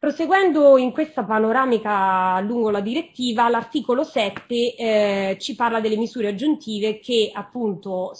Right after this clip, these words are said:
eh, ricadono in capo agli Stati membri. Tra queste misure aggiuntive la più importante è sicuramente quella di prevedere che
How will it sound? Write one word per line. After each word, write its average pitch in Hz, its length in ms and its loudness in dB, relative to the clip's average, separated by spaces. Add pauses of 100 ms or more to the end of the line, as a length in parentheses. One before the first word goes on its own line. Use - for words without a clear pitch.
(120)
eh, 190 180 -4
ricadono 202 360 -4
in 202 80 -2
capo 190 200 -8
agli 180 160 -4
Stati 175 320 -10
membri. 160 400 -10 (380)
Tra 277 140 0
queste 381 260 -4
misure 254 260 -4
aggiuntive 254 460 -4
la 220 100 -2
più 311 140 -6
importante 247 580 -6
è 233 60 -6
sicuramente 226 680 -4
quella 208 360 -2
di 190 160 -6
prevedere 220 580 -2
che 214 260 -2